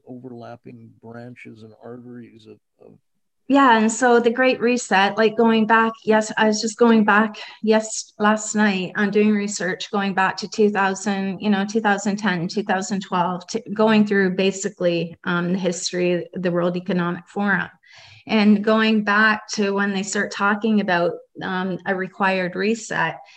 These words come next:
Speaker 2: there's a lot of talk about, um, the, and they use the term the hollowing out of the middle class, right? The hollowing out of the middle class coming from automation, right? And this goes back, this starts,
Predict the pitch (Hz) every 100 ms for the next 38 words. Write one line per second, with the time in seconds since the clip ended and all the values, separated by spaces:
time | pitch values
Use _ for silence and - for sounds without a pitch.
0 | _ - 220 214 226 214 254 294 269 -
1 | 220 220 - - _ 208 180 190 180 185
2 | 180 - _ _ 185 190 185 185 175 180
3 | _ _ _ - 180 190 185 185 175 -
4 | _ 202 202 - 208 208 - 202 190 214
5 | 220 214 214 208 220 208 196 185 - 220
6 | 240 233 226 208 196 165 - _ 180 180
7 | 180 185 185 180 - 170 175 160 - -
8 | - _ _ _ _ _ _ 415 170 196
9 | 208 208 - 214 226 226 214 175 160 180
10 | 196 190 180 180 190 170 - 220 208 208
11 | 196 - 190 196 180 185 - - 127 170
12 | _ _ _ _ 190 202 208 202 202 220
13 | 208 - 196 196 196 - 185 - 202 196
14 | - - -